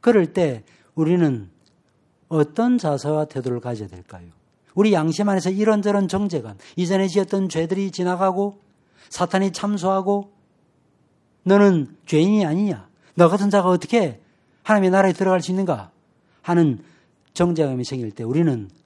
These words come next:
어떤 것으로 이런 정죄감을 상쇄시킬 수 있을까요?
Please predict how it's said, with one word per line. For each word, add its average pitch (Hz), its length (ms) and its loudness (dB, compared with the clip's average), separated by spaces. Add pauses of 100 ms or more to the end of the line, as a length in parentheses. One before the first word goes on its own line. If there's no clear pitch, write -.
(240)
어떤 180 440 0
것으로 110 520 -4 (340)
이런 147 280 0
정죄감을 139 800 -2 (380)
상쇄시킬 156 760 -4
수 107 140 -18
있을까요? 98 340 -20